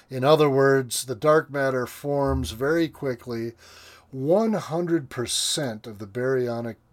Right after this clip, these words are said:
matter into a galaxy, you know,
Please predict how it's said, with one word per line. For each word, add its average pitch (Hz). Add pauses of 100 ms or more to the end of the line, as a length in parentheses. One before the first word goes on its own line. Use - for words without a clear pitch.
matter 110
into 143
a 120
galaxy, 104 (500)
you 117
know, 95